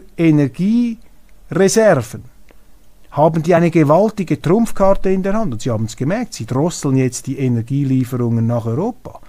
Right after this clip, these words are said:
Und die Situation wird kommen, wo dann der Bedarf Putins an europäischem Cash geringer ist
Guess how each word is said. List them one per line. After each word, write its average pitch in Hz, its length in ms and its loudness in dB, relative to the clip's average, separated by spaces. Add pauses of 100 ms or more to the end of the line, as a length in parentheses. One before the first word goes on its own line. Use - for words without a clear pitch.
(240)
Und 165 240 2
die 143 80 0
Situation 175 880 2
wird 151 200 0
kommen, 208 440 0 (460)
wo 165 300 4
dann 180 220 2
der 160 160 4
Bedarf 139 720 2
Putins 254 800 2
an 170 220 2
europäischem 180 1120 2
Cash 202 680 2 (340)
geringer 240 520 4
ist 262 420 2